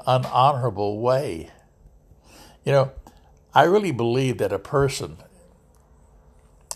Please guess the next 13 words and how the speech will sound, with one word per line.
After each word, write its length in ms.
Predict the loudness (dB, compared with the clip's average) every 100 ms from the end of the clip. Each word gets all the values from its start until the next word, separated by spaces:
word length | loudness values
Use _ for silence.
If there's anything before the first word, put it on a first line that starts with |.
| -20 _ 0
God 320 | 4 4 4
brings 420 | -2 -2 -2 -6
to 180 | -6 -8
a 60 | -8
place 760 | -2 0 0 -4 -10 -12 -16 _ _ _ _ _ _ _ _ _ _ _ _ 2
where 440 | 4 6 4 0
he 320 | -10 -6 -4
wants 920 | -2 2 0 0 -8 -8 -8 -10 -14 -20 _ _ _
them 520 | -4 0 0 -2 -8 -16 _ _ _ _ _ _ _ _ _
to 240 | -4 0 2
have 260 | 2 0
something 640 | -2 -2 -2 -2 -6 -6
more. 400 | -4 -2 -2 -6